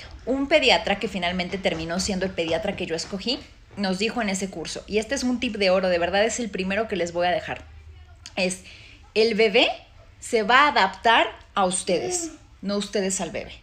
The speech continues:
Y, y es así como que, ah, es, y, y obviamente vienes de un rollo de, "No, y ahora que nazca el bebé",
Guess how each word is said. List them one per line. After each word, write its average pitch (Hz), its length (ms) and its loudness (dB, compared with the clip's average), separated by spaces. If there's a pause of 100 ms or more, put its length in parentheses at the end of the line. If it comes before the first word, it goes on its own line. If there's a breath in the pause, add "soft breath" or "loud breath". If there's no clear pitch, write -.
(1040 loud breath)
Y, 208 260 -8
y 214 100 0
es 214 80 0
así 220 160 -6
como 202 160 -4
que, 180 160 -4
ah, - 180 -4 (140)
es, - 260 -8
y, - 200 -18
y - 260 -4
obviamente 320 480 4
vienes 233 580 0
de 233 80 2
un 247 160 0
rollo 240 320 0
de, 226 180 0 (220 loud breath)
"No, 262 400 0
y 269 100 0
ahora 285 240 2
que 269 120 -2
nazca 240 280 -2
el 240 80 -2
bebé", 208 380 0